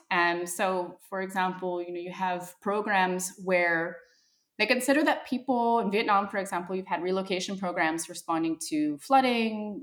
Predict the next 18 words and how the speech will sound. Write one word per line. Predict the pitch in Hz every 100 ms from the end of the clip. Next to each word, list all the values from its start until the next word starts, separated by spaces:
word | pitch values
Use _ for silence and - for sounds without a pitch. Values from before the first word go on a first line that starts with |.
| -
landslides, | 180 208 226 208 196 190 180 170 170 - -
uh, | 165 156 151 147 147 139 - _ _ _ _ _ 185
riverbank | 196 214 214 202 196
erosion, | 185 185 180 180
et | -
cetera, | 175 - 156 160
where, | 156 156 143 - - - - - - _ 175
uh, | 165 160 151 - _ _ _ _ -
people | 269 277 240
were | 208 202 202 - -
offered | 208 208 208 190 165 - _ -
re-, | 196 190 190
to | 196
relocate, | 202 202 202 190 180 -
but | - - -
very | 285 277
short | 254 262 233 -
distances. | 202 330 320 330 392 415 -